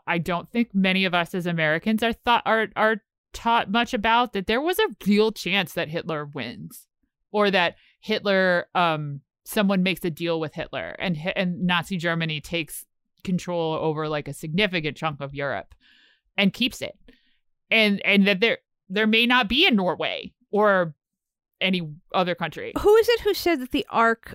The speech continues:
Speaker 2: of the universe bends towards justice?
Speaker 1: Isn't that M L K?
Speaker 2: I think it might be. Um,
Speaker 1: I think it's M L K.
Speaker 2: I think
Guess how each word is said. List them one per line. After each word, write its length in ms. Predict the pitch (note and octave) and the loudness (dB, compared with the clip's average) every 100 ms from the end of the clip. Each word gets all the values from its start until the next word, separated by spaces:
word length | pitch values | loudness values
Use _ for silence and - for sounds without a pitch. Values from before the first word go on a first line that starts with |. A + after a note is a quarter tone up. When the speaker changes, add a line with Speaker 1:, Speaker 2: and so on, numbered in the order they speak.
| - | -6
Speaker 2:
of 460 | A3 A3+ G#3 G3+ G3 | 2 2 2 -2 -4
the 100 | A3+ | -4
universe 480 | G3 G3 G3 F#3+ - | 0 0 0 -2 -2
bends 420 | F3 F#3 F3+ F3+ | 0 2 2 -2
towards 400 | - F#3 F3 - | -4 -4 -4 -6
justice? 800 | - E3+ - - G3+ - - - _ _ _ _ _ _ _ G#3+ | -6 -6 -6 -12 -12 -14 -20 -20 _ _ _ _ _ _ _ -12
Speaker 1:
Isn't 80 | |
that 160 | D#4 F4+ | -8 -6
M 100 | D#4+ | -6
L 100 | D#4 | -6
K? 220 | A#3 A#3 D4 - | -6 -6 -8 -8
Speaker 2:
I 100 | B3 | -4
think 260 | C4 E4+ F4+ | 0 0 0
it 100 | D#4 | 0
might 220 | C4+ C#4 | -2 -2
be. 360 | E4 E4 D4+ C#4 | -2 -2 -4 -4
Um, 460 | B3 A#3 A3 G#3 - _ _ _ - - _ - | -2 0 0 -2 -6 _ _ _ -20 -20 _ -8
Speaker 1:
I 80 | A3 | -6
think 140 | C#4+ | -4
it's 120 | B3+ | -4
M 120 | D3+ - | -4 -8
L 100 | - | -8
K. 140 | - | -2
Speaker 2:
I 160 | D4+ D#4+ | 2 2
think 540 | - - A4 - - | 0 -4 -4 -4 -12